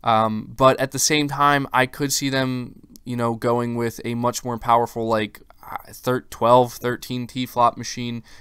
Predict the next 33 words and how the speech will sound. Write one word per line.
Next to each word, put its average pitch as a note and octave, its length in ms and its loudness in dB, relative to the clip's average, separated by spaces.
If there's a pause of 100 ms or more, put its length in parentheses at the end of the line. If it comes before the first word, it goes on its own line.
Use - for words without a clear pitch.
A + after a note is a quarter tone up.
(120)
and A#2 220 -2
matching A#2+ 400 2
Microsoft. B2+ 640 -6
I A#2 100 -6
could C#3 180 -6
see - 140 -4
both F#3+ 320 0
happening. D3+ 520 -4 (720)
They're B2+ 120 0
both C#3 320 2
plausible, C#3 460 0
but G#2+ 260 -2 (560)
it's C#3 260 -2
just - 280 0
at D3+ 140 -2
this E3 180 2
point E3+ 340 -2
we B2+ 140 -2
see D#3 640 -4
so D#3 260 0
clearly D#3 440 0
what A#2+ 140 0
Microsoft B2+ 460 -2
is A2+ 100 -6
doing, B2+ 320 0
and A2+ 100 -4
Sony's C3 420 -2
just A2+ 180 -4
so C3+ 260 0
much C3 240 -2
in A2+ 100 -6
the A2 60 -6
shadows, A#2+ 760 0